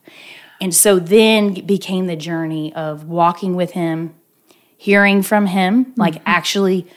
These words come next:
Speaker 1: receiving those impressions, to then hear from him, "Okay, who am I really,
Speaker 2: Mm.
Speaker 1: God? Like,
Speaker 2: Yeah.
Speaker 1: what are,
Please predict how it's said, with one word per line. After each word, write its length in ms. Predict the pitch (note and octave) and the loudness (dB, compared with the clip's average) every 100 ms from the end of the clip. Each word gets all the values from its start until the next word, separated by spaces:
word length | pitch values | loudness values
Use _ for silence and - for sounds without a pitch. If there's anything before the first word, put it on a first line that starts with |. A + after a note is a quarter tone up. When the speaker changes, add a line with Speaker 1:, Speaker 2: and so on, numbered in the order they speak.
| _ - | _ -10
Speaker 1:
receiving 540 | F3+ F3 - F#3+ F#3 | -4 -2 0 0 0
those 200 | F3 E3+ | -2 -2
impressions, 800 | E3 D#3 D#3+ D#3 G#3 G#3+ B3+ - - _ _ _ | -6 -6 -6 -6 -4 -2 -4 -6 -16 _ _ _
to 260 | - A3 G#3 | -2 0 4
then 300 | G3+ F#3+ F3 | 4 4 0
hear 400 | D#3+ - A3+ C4 | -6 -2 2 2
from 240 | C4 G3 | 2 -2
him, 240 | E3 E3 D3+ | -2 -2 -2
"Okay, 320 | F#3 A3 C#3+ - | -4 -4 -2 0
who 200 | C4+ D#4 | 2 2
am 180 | A#3 A#3 | 0 -2
I 120 | E3 | -4
really, 600 | D3 C#3 G#3 C3 A2+ E3+ _ _ A3 | -8 -10 -8 -10 -14 -20 _ _ -4
Speaker 2:
Mm. 220 | F#3 F3 | -4 -2
Speaker 1:
God? 280 | E3 B2 - _ _ _ - | -4 -8 -14 _ _ _ -6
Like, 280 | E3+ - - G#3 | -6 -6 -14 -20
Speaker 2:
Yeah. 220 | G#3 G#3 _ _ _ | -20 -20 _ _ _
Speaker 1:
what 280 | F#3 D4 - - | 4 4 4 2
are, 240 | A3+ B3 | 2 2